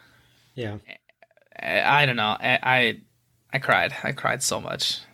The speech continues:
Speaker 1: Okay, one, one last thing before we send, um, the proof that Tony Stark has a heart flowing down the lake.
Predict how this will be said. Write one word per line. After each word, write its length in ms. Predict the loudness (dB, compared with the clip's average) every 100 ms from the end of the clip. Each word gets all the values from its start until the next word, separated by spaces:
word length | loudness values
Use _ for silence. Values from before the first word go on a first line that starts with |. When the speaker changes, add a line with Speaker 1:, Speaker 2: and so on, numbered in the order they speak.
| _ _ _ _ _ _ -2
Speaker 1:
Okay, 400 | 2 4 4 2 -6
one, 420 | 4 6 6 4
one 200 | 6 8
last 280 | 6 6 6
thing 220 | 4 4
before 400 | 0 2 4 4
we 160 | 4
send, 460 | 2 6 6 6 2
um, 600 | 0 2 2 2 0 -6 _ _ _ -20 -20 -10 -2
the 80 | 0
proof 360 | 4 4 6
that 200 | 4 4
Tony 260 | 4 6 4
Stark 380 | 4 2 2 2
has 240 | 2 4
a 80 | 2
heart 440 | 2 4 4 0 _ _ _ _ _ _
flowing 720 | -12 4 6 8 8 6 4 2
down 300 | 2 2 0
the 60 |
lake. 380 | 2 2 2